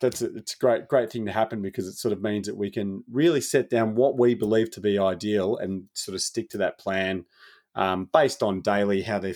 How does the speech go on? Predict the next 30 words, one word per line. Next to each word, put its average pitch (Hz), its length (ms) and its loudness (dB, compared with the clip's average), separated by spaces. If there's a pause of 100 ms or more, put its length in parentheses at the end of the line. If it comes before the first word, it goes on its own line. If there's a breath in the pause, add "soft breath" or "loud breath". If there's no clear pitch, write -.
(120)
how 117 140 -2
they're 98 240 -2
responding 95 560 -6
on 92 100 -4
a 92 60 -6
daily 123 340 2
basis, 101 400 0
but - 220 -2
the 101 60 -6
plan 110 420 -2
still 101 240 -2
being 95 240 -2
the 90 60 -6
plan. 98 400 -4
So, 120 320 2 (400 loud breath)
so - 100 0
if 139 80 4
there's 143 160 0
a 143 80 0
seven-week 139 720 2 (160)
gap, 127 340 2
let's 123 240 -2
just - 220 -4
say, 117 220 2
between 113 520 0
their 107 140 0
sort 107 160 -8
of 104 80 -6
main 110 260 -4
peaks, 117 400 -6